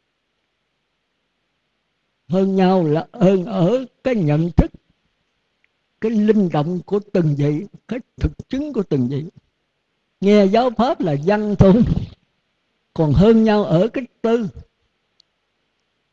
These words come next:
Mà nếu không có điều kiện làm số tứ, tôi không phải hơn quý vị đâu. Nhưng mà nói đúng là tôi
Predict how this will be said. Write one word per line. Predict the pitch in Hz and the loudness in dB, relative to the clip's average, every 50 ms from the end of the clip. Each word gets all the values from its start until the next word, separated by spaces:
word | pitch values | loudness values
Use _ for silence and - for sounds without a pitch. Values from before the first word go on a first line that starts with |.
| _ _ _ _ _ _ _ _ _ _ _ _ _ - | _ _ _ _ _ _ _ _ _ _ _ _ _ -8
Mà | 196 185 170 | -4 -2 0
nếu | 196 247 302 294 | 0 0 0 -2
không | - 247 247 233 233 | -2 -2 -2 0 0
có | 269 262 | 0 2
điều | 226 190 175 | 2 2 2
kiện | - 180 170 196 247 | 2 0 0 0 0
làm | 226 185 185 175 | -2 -4 -6 -6
số | 240 262 | -8 -8
tứ, | - - 247 285 294 311 190 - _ _ _ _ _ _ _ _ _ _ _ _ _ _ _ _ | -6 -6 -6 -6 -8 -10 -16 -20 _ _ _ _ _ _ _ _ _ _ _ _ _ _ _ _
tôi | - 208 220 175 | -2 0 0 0
không | 190 220 190 | 0 0 -2
phải | 175 214 220 | -4 -2 -2
hơn | 208 214 208 202 208 | -2 -2 -2 -4 -6
quý | 240 240 | -6 -6
vị | 180 147 160 | -6 -6 -6
đâu. | 185 190 185 185 - _ _ _ _ _ _ _ _ _ _ _ _ _ - | -6 -8 -10 -12 -14 _ _ _ _ _ _ _ _ _ _ _ _ _ 0
Nhưng | 190 202 208 214 185 | 2 2 4 4 4
mà | 165 151 | 2 2
nói | 165 196 233 | 2 2 2
đúng | 226 220 240 262 294 302 | 4 4 4 4 2 0
là | 269 208 160 151 151 151 | -2 -2 -2 -4 -6 -8
tôi | - - 180 185 196 | -8 -6 -6 -6 -6